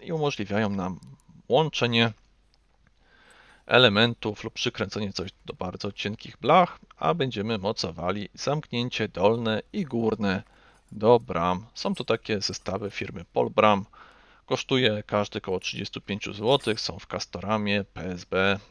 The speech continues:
w zestawie jest instrukcja, ale myślę, że sobie ogarnę to i bez instrukcji, bo s-, w sumie mamy tutaj raptem dwie śrubki do przykręcenia, no i może z udziwniczy taki mały imbus do blokowania.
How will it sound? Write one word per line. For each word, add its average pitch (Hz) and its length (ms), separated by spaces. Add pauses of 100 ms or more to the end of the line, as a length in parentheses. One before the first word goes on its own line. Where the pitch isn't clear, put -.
(140)
w - 40
zestawie - 420
jest 98 200
instrukcja, 123 680 (580)
ale 104 260
myślę, 107 320
że 92 140
sobie - 320 (120)
ogarnę 95 520
to - 360 (640)
i 123 160
bez 107 260
instrukcji, 117 540
bo 131 220
s-, - 220
w - 40
sumie 107 300
mamy 92 240
tutaj 92 300
raptem 90 420
dwie 101 200
śrubki - 380
do 98 120
przykręcenia, 107 800 (680)
no 101 160
i 107 100
może 92 380
z - 80
udziwniczy - 500
taki - 260
mały 87 260 (100)
imbus 98 500 (120)
do 104 220
blokowania. 87 680